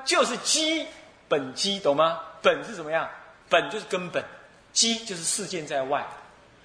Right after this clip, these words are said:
所以后面的正中分都在讲法藏比丘怎么样遇到了四自在王发心了，然后他发愿了，发愿了之后就怎么样？啊，就怎么发-，呃，发愿就是实践，实践就成就佛果，对不对？然后就让众生去求往生，这就是基，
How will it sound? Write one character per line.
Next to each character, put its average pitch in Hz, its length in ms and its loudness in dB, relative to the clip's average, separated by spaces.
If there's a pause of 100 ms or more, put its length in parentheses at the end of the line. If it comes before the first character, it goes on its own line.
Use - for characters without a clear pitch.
(140)
所 381 140 2
以 339 120 6 (140)
后 403 280 6
面 381 160 6
的 285 80 8
正 311 200 0
中 277 240 4
分 277 200 4
都 320 100 4
在 311 160 4
讲 180 240 -2
法 185 160 -2
藏 277 200 0
比 170 160 -8
丘 240 220 4
怎 220 100 -2
么 180 100 -2
样 202 80 2
遇 247 160 -2
到 226 160 6
了 202 80 0
四 233 180 -6
自 233 100 -8
在 202 180 4
王 160 240 2
发 214 200 4
心 208 260 -4
了， 190 240 0 (120)
然 165 100 4
后 185 60 4
他 190 100 0
发 202 180 4
愿 202 300 0
了， 160 100 -8 (220)
发 240 180 6
愿 240 200 0
了 208 100 -4
之 208 140 -6
后 214 100 2
就 196 140 -2
怎 156 100 -8
么 139 80 -6
样？ 147 200 2 (600)
啊， 160 220 8
就 214 100 0
怎 180 100 0
么 165 60 4
发-， 196 320 4
呃， 165 160 6
发 214 160 6
愿 214 100 4
就 202 80 0
是 190 80 -4
实 165 200 -6
践， 165 200 0
实 170 140 -4
践 190 140 4
就 180 40 4
成 156 160 -2
就 165 140 -2
佛 135 220 0
果， - 180 -4 (460)
对 170 100 4
不 175 100 4
对？ 185 100 8 (420)
然 170 100 6
后 175 40 2
就 180 60 0
让 180 140 4
众 165 160 -4
生 156 100 -4
去 147 80 -8
求 135 160 -4
往 117 220 -2
生， 120 220 -12
这 214 80 -14
就 196 100 -14
是 175 60 -16
基， 170 340 -8